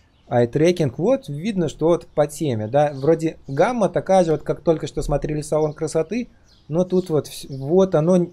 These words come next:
нет вот такого, да, вот что вот один текст толкает руку. Вот есть воздух вокруг элементов. Класс.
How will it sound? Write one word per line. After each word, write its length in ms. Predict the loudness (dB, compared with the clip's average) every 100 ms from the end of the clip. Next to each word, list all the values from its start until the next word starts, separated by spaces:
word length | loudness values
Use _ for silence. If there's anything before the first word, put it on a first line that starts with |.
| _ _
нет 280 | -2 0 2
вот 200 | 2 2
такого, 440 | 0 2 2 4 4
да, 160 | 4
вот 140 | 4 2
что 180 | 0
вот 180 | 0 -2 0
один 340 | 0 2 0
текст 380 | 0 -2 -2 -2
толкает 560 | -2 0 2 2 2 0
руку. 440 | -2 -2 -4 -10 -12 -20 -18 -6
Вот 240 | -4 -2
есть 240 | -4 -2
воздух 340 | 0 2 2 2
вокруг 380 | 2 2 -2 -2
элементов. 560 | -2 -2 -2 -4 0 0 0 -2
Класс. 380 | 2 2 2